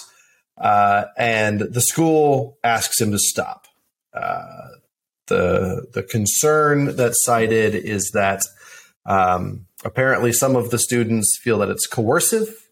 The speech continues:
like they are, uh, like they need to participate, not that they're told that they have to participate, but you know how the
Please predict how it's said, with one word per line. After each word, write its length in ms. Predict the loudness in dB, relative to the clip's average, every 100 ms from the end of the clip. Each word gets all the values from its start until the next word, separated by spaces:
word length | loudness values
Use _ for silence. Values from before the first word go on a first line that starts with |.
| _
like 300 | -2 -2 -2
they 460 | -4 -4 -2 -2 -4
are, 760 | -2 0 2 2 2 2 0 -4 -16 -20 _ _ _ -14
uh, 400 | -8 -6 -6 -8 -14 _ -8
like 140 | -4
they 140 | 0
need 220 | 2 2 0
to 60 |
participate, 640 | 0 0 0 -2 -2 -2 2
not 200 | 0 0
that 100 | -2
they're 160 | -2
told 220 | 2 0
that 100 | 0
they 120 | 0 0
have 160 | 0
to 60 | -2
participate, 680 | -8 -6 -6 -2 -2 -2
but 160 | -8 -12
you 80 | -12
know 140 | -14 -4
how 120 | -4
the 300 | 0 0